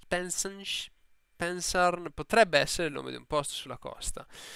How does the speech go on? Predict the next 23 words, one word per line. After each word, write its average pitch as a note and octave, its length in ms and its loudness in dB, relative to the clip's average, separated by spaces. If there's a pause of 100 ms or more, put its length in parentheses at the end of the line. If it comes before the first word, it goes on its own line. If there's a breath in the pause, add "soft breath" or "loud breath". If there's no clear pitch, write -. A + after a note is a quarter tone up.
(440 loud breath)
Ah, D3+ 140 4
sappiamo A#3 380 6
che F#3 120 -4
siamo E3 220 2
sulla C#3+ 220 -2
costa, C3+ 480 -2
assolutamente, C3 1080 -4
però F3 360 6
la - 140 -20
costa - 260 -4
inglese, C#3+ 560 -4 (240)
capite - 380 4
che - 220 -6
non D3 520 -8
è C3+ 240 6
proprio - 680 -2 (1800 loud breath)
piccina, B2+ 720 -2
quindi, D#3 480 2 (760 loud breath)
eh, C#3+ 1160 10
Williams E3+ 460 2
Leisure D#3+ 280 0
Service, D#3 920 6
eh, C3+ 280 6